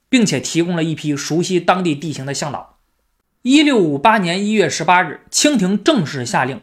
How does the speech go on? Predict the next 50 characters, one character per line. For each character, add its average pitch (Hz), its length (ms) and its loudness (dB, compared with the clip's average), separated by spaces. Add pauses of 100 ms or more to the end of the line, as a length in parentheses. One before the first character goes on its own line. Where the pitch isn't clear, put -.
派 240 180 -2
遣 147 200 -6
三 277 320 0
路 214 120 -2
大 151 200 0
军 131 260 -8
进 175 180 -2
攻 147 160 -2
南 123 140 -6
明。 113 240 -10 (500)
第 247 200 4
一 262 40 6
路 - 260 -4 (340)
由 196 240 4
陕 127 320 0
西 208 160 -2
汉 214 260 0
中 160 200 -4
南 123 140 -4
下 165 160 -4
四 147 160 -6
川， 139 320 -8
进 190 220 -2
攻 185 140 -4
贵 175 160 -2
州； 98 200 -12 (380)
第 294 80 4
二 254 160 6
路 135 220 -8
由 165 240 4
湖 196 260 -4
南 208 180 2
取 - 240 -6
道 180 140 0
广 117 300 -8
西， - 340 -8
北 117 180 -2
攻 190 200 0
贵 190 120 2
州； - 220 -12 (340)
第 240 140 4
三 247 300 0
路 226 240 -6
由 151 200 2
湖 175 300 0
南 139 220 0
进 135 160 -6
攻 117 160 -8
贵 117 100 -6
州。 95 180 -14